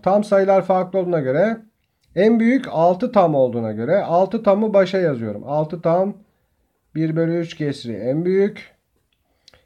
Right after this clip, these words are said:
İkincisi dört tam. Dört tam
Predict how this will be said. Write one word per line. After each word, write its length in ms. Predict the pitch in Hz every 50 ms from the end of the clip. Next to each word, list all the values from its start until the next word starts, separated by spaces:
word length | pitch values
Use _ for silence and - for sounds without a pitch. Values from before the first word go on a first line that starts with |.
| _ _ -
İkincisi 540 | 156 151 180 190 196 185 196 190 208 196 165
dört 300 | 170 175 190 185 185 -
tam. 380 | 151 139 143 156 180 208 208 - _ _ _ _ _ _ _ _ _ _ _ _ _ _ _ _ _ - 127
Dört 340 | 135 139 147 151 147 147 -
tam 520 | 135 127 131 135 139 151 160 160 160 -